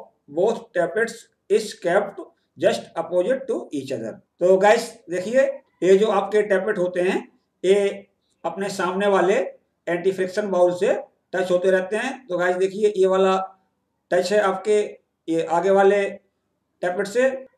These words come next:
और जो पीछे वाला एंटी फ्रिक्शन वाल्व है वो second वाले टेपेट से touch होता रहता है।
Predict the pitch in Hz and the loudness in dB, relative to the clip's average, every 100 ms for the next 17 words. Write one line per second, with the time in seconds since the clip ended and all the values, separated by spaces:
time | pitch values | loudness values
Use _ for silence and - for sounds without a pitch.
0 | - 170 180 190 190 190 214 208 214 208 | 0 4 4 4 0 2 4 4 4 0
1 | - 180 185 190 190 208 190 190 190 - | -6 -6 -4 -4 -2 -4 2 4 4 4
2 | - _ _ 165 175 175 170 - - _ | -2 _ _ 2 4 4 2 -6 -20 _
3 | _ _ - 175 180 202 196 190 214 220 | _ _ -6 -2 0 0 4 4 4 0
4 | - _ 165 165 180 - 233 277 - _ | -10 _ -6 -4 -6 -2 -2 -2 -6 _
5 | - 180 - 175 180 196 196 208 233 | -4 -4 -2 -2 0 2 2 2 0